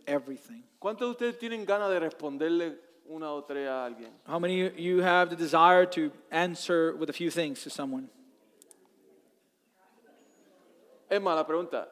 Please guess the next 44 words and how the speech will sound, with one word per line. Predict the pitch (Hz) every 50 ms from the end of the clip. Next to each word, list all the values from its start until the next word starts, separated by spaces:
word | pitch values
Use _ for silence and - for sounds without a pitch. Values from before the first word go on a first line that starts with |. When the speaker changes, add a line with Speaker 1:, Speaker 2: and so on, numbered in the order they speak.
| -
Speaker 2:
En | - 220 240
un | 285 320 311 277 233
día, | 254 247 240 214 185
¿cuántas | - 214 240 269 262 277 262 226
veces | 254 226 233 226
tú | - 220
le | 220 214
quieres | 214 220 214 208
decir | 196 180 196 196 190
uno | 180 135 185 185 185 180 175 170
o | 165 165
tres | 165 156 143
a | 127 120
alguien? | 113 110 117 - - - - -
Speaker 1:
Um, | 165 170 170 175
in | 185 190 190 214
one | 262 277 269
day, | 233 233 202
how | 190 220 226
many | 233 240 233
times | 208 - 220 226 220 214 -
do | 220
you | 214
wanna | 214 214 202
say | 190 - 220 214 208
one | 190 180 208 240 247 254 240 233
or | 233 220 196
three | 170 - 233 233 226 190 170
to | - 175
someone? | - - 190 180 160 151 147 139 131 123 - -
Speaker 2:
Bueno, | 160 180 190 180 151 135 - -
creyente. | 170 165 165 160 175 196 226 233 214 - 147 110 - - _ _ _ - 165
Speaker 1:
Uh, | 156 151 151 151
believers. | 143 139 151 147 180 233 240 196 139 120 - - - _ _ _ _ _ _ _ _ _ _ _ _ -
Speaker 2:
Nuestro | 160 170 175 170 190 180
Salvador, | 165 - 175 165 165 165 165 170 208 226 226 208
al | 185 170 -
cual | - 180 175 175 175
nosotros | 170 160 170 170 190 226 214
no | 208
estamos | 175 - 196 196 208 208 185
llamados | 190 190 190 185 190 196 196
a | 185
imitar, | 180 175 170 156 - 190 185 165 143